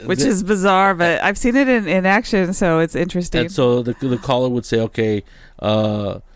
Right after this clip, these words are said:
Speaker 2: Saul's character and Jim's character are gonna go to the door. Okay, go ahead." So all I got to do is roll to hit, roll to hit. And then when the monster hit me and I went down, uh, okay, J-, uh, Chad is gonna drag Saul's body back. Ted,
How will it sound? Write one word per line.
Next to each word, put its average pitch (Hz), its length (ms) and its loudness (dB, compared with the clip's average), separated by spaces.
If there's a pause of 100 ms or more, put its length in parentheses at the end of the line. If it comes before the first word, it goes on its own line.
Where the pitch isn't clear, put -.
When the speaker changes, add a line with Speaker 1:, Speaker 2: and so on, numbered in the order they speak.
(320)
Speaker 2:
Saul's 131 360 -2
character 123 520 0
and 104 240 -2
Jim's 117 220 -2
character 110 300 -2
are 101 40 -6
gonna 107 140 -2
go 113 140 -2
to 113 100 -6
the 104 80 -2
door. 95 340 -4
Okay, 98 360 -6 (420)
go 120 120 2
ahead." 113 220 0 (140)
So 101 140 -10
all 113 80 -2
I 139 100 0
got 139 160 0
to 110 80 -18
do 143 180 2
is 107 120 0
roll 113 140 -2
to 104 80 -10
hit, 104 360 -4
roll 107 160 -4
to 98 140 -8
hit. 104 240 -4
And 104 100 -8
then 117 140 0
when 113 100 -2
the 107 60 -4
monster 110 340 -6
hit 110 160 -8
me 110 260 -6
and 107 80 -6
I 107 60 -4
went 98 160 -8
down, 107 300 -8 (440)
uh, 98 280 -4
okay, 110 260 0
J-, 104 220 -10
uh, 101 320 -2 (420)
Chad 123 340 0
is 107 120 -6
gonna 110 160 -2
drag 110 340 -2
Saul's 107 240 -2
body 104 260 -2
back. 104 460 -4 (320)
Ted, 123 400 2